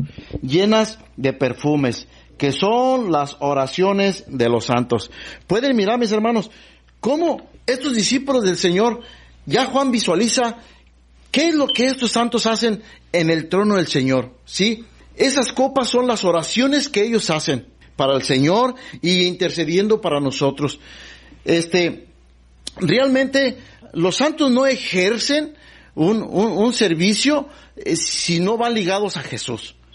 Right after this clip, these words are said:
¿sí? Los santos, eh, este, no ejercen esto por, porque ellos digan, "Oh, pues, eh, ya se fue, vamos". No, no, el Señor les dio ese poder,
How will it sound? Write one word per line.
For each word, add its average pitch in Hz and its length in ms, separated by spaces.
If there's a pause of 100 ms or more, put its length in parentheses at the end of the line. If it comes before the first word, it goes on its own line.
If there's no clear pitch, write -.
¿sí? 226 380 (240)
Los 160 200
santos, 269 440 (380)
eh, 170 300
este, 175 380
no 185 200
ejercen 285 400
esto 254 400
por, 156 240
porque 156 320
ellos 220 220
digan, 190 220
"Oh, 233 240
pues, 170 240
eh, 175 340
ya 240 140
se 247 100
fue, 269 320
vamos". 247 300
No, 139 180
no, 139 140
el 139 120
Señor 160 300
les 277 160
dio 214 140
ese 214 140
poder, 127 440